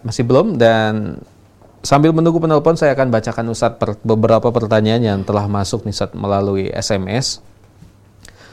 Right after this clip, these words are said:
Pertanyaan pertama, Ustadz, mungkin ini sedikit mengulang materi bahasan karena yang bertanya baru menyimak, Ustadz. Bismillahirrahmanirrahim. Assalamualaikum warahmatullahi wabarakatuh, Pak Ustadz.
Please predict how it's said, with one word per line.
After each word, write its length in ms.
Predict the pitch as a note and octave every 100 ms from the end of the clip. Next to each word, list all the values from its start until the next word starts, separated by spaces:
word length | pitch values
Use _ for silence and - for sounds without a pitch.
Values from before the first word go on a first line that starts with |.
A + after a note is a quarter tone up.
| - - - - _
Pertanyaan 560 | C3 C#3 D3+ D3 C#3+ C#3+
pertama, 400 | C#3+ D#3 D3 C3
Ustadz, 300 | A2+ G#2+ A#2
mungkin 240 | A2+ A#2+
ini 160 | A2+ B2
sedikit 400 | - A2 G2+ A2+
mengulang 400 | G#2 G#2 G2+ G2+
materi 400 | F#2+ F#2 G#2 F#2+
bahasan 760 | F#2+ F#2 - A2+ B2+ D3 - -
karena 560 | G#2 G2+ G#2+ A2 A2+
yang 240 | A2+ G#2+ G#2
bertanya 480 | G#2 G2+ G2+ A2 G2+
baru 640 | G2 G2+ A#2 A#2 - - _ _ _ _ _ _ _ _ _ -
menyimak, 720 | A#2+ A2 A2 A2+ C3 A#2+ -
Ustadz. 240 | G2 F#2 - - - - - - - - _ _ _ _
Bismillahirrahmanirrahim. 1200 | C3 - D#3+ E3 F3 D3 C#3+ C#3 B2+ B2+ C#3+ D#3
Assalamualaikum 560 | D3+ C#3 B2 A#2+ B2 C#3
warahmatullahi 560 | B2+ A2+ A2+ A2 G#2+
wabarakatuh, 800 | G#2+ G#2+ G#2 A2 G#2+ G#2+ A#2+ D3
Pak 140 | C#3+ A2+
Ustadz. 640 | G#2 - A2 D#3+ - -